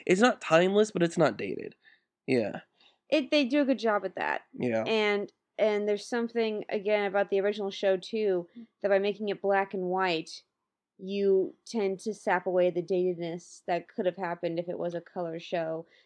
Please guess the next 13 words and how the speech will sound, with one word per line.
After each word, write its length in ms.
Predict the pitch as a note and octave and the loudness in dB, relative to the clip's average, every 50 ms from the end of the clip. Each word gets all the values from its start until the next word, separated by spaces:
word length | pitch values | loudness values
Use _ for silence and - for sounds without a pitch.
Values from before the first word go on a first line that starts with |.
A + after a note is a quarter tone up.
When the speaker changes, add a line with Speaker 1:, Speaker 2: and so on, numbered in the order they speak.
| _ _ | _ _
Speaker 2:
There 180 | E4+ F#4 F#4 | 2 6 6
are, 340 | F4 D#4+ C#4+ B3 A3+ A3+ - _ _ _ _ _ | 8 8 8 6 4 2 -2 _ _ _ _ _
but 120 | C4+ C4 | 6 6
again, 280 | C4+ A#3+ B3+ D4 C#4 A#3+ - | 6 6 4 2 2 2 2
when 140 | A#3+ A#3+ A#3 | 4 4 2
it's 120 | A#3 - | 2 0
dated, 280 | - C4+ C#4 C4 A#3 F#3+ | 0 0 2 2 2 0
it 100 | G3 - | -2 2
feels, 220 | A#3+ A#3 A3 G#3 | 2 2 4 6
like, 220 | G#3+ G3 F3+ - _ _ | 4 2 2 -2 _ _
intentionally 580 | - G#3+ G3+ F#3+ - A3+ G#3+ G3+ - G#3+ G3+ F#3+ | -4 -4 -4 -4 -4 -6 -6 -4 -4 -4 -2 0
dated, 220 | F3+ F3+ F3 E3+ | 2 2 2 2
like, 180 | E3+ E3 E3 - | 2 0 -2 -2